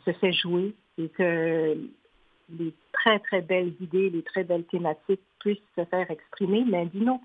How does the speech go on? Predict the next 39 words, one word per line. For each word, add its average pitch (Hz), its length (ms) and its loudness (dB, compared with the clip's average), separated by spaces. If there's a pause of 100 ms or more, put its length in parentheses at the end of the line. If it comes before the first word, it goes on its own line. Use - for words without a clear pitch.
façon, 175 440 -2
d'une, 165 300 -6
d'une 165 180 -8
façon 190 420 2 (680)
peut-être, 220 460 2
euh, 185 160 2
plus 226 200 -2
moderne, 214 460 4
vu 185 140 -8 (100)
que 151 460 -2
le 160 80 -2
violon, 185 380 2 (100)
c'est, 160 260 -4
c'était 165 260 0
ma 185 200 4
voix, 190 380 2
c'était 170 240 -4
mon 160 200 -6
instrument, 170 640 -2
et 165 120 -4
puis, 147 400 -4
euh, - 40 -2 (1300)
euh, 135 220 2 (100)
ça 156 60 4
a - 20 6
été 156 180 0
très 196 280 4
bien 180 220 0
reçu, 254 440 2
et 202 60 2
puis 180 160 -4
très 196 180 0
bien 185 200 2
reçu 185 340 -4
aussi 180 220 -6
dans, 175 440 4
dans 170 220 4
les, 165 360 2
euh, - 1160 -6